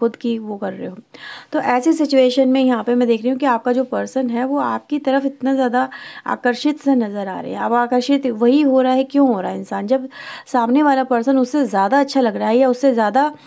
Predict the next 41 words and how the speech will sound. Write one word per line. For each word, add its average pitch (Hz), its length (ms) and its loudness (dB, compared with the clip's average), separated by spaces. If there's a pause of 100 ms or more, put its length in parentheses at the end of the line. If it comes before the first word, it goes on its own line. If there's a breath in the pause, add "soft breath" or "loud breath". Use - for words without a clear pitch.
(340 loud breath)
अ, 220 80 -2
दमदार 233 520 2
लग 214 160 -4
रहा 175 140 -10
है, 190 100 -14 (180)
है 262 60 2
ना, 269 180 0 (100)
दमदार 202 420 -4
वाली 196 200 -4
एनर्जी। 196 520 -8
तो 302 120 2
ये 285 400 2
जो 277 120 0
पर्सन 254 400 0
है 254 60 2
आपके, 226 400 -2 (480 loud breath)
ये 302 40 2
आपको 302 340 0
देख 247 340 2
करके, 226 260 -2
आपको 220 280 -4
फील 277 400 2
करके 190 420 -2 (400 loud breath)
और 254 80 2
अपनी 277 220 4
ज़िंदगी 254 360 4
में 294 180 4
ग्रो 247 180 4
करता 247 300 0
हुआ 240 140 0
देख 220 180 0
के - 80 -2
और 302 140 0
खुद 262 260 0
में 277 120 6
ही 285 160 6
सेटिस्फाई 226 520 -4
देख 214 140 -4
के 285 140 -2
काफ़ी 214 440 0
ज़्यादा, 254 360 0